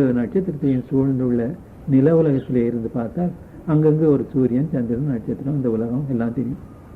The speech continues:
அதனால இந்த அகண்ட வெளியில எத்தனையோ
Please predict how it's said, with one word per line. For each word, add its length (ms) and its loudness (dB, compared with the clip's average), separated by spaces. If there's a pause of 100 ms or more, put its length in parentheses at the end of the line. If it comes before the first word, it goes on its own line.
(400)
அதனால 420 6
இந்த 200 4
அகண்ட 320 4
வெளியில 320 4 (380)
எத்தனையோ 520 0